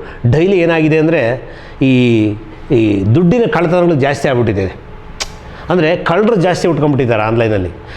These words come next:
ಅದೇ ಥರನೇ ಈಗ ನಮ್ಮ ಸ್ಯಾಂಡ್ಲ್‌ವುಡ್ ಒಬ್ಬ ನಟಿ, ಆ ಸ್ಯಾಂಡ್ಲ್‌ವುಡ್ ನಟಿಗೆ ಒಂದು ಲಕ್ಷದ ಎಪ್ಪತ್ತೊಂದು ಸಾವಿರ ರೂಪಾಯಿ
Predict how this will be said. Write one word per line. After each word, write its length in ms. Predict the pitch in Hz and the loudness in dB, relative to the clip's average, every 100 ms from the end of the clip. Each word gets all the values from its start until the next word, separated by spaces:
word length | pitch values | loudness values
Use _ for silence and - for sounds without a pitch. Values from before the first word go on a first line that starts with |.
| - | -4
ಅದೇ 260 | 117 165 220 | 0 2 2
ಥರನೇ 640 | 190 170 175 180 180 - | 2 2 2 0 -4 -2
ಈಗ 220 | 151 165 | 2 2
ನಮ್ಮ 380 | 151 147 147 151 | 2 2 2 2
ಸ್ಯಾಂಡ್ಲ್‌ವುಡ್ 600 | 131 - 165 190 190 160 | 0 0 0 2 2 2
ಒಬ್ಬ 200 | 139 123 | 2 2
ನಟಿ, 380 | 127 143 120 - - - - - - - - - - - - - - | 0 0 -4 -6 -14 -16 -16 -18 -18 -18 -16 -16 -16 -18 -16 -16 -6
ಆ 100 | 127 | -2
ಸ್ಯಾಂಡ್ಲ್‌ವುಡ್ 580 | 127 156 180 208 196 147 | 0 0 2 2 4 2
ನಟಿಗೆ 540 | 139 131 156 117 170 175 - - - - - | 2 2 2 2 0 -4 -14 -18 -18 -8 0
ಒಂದು 280 | 123 202 208 | 2 4 2
ಲಕ್ಷದ 340 | 202 202 202 | 2 0 0
ಎಪ್ಪತ್ತೊಂದು 640 | 190 170 131 160 180 170 160 | 2 2 2 -2 0 0 0
ಸಾವಿರ 280 | 160 151 139 | 0 0 0
ರೂಪಾಯಿ 380 | 113 151 170 | 0 2 0